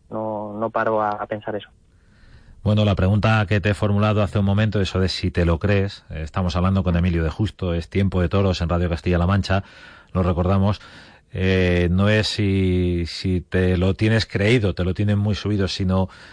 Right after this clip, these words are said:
Speaker 2: eh, que, que quería ahondar, y, y ahora insisto en ello,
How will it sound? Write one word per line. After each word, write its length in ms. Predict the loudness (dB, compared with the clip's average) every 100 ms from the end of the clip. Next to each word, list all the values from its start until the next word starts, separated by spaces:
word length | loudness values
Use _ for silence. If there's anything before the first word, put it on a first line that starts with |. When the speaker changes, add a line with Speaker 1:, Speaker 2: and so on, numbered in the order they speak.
| -20 -6
Speaker 2:
eh, 240 | -2 -2
que, 320 | 0 0 0 -2 -6 -18 -20 _
que 180 | -4 -2
quería 720 | 0 2 2 2 2 2 0 -2
ahondar, 800 | -8 -8 -2 0 2 2 2
y, 320 | 0 -2 -4 -6
y 140 | -2
ahora 220 | 0 2
insisto 400 | 2 0 -4 -2
en 80 | -2
ello, 260 | 0 0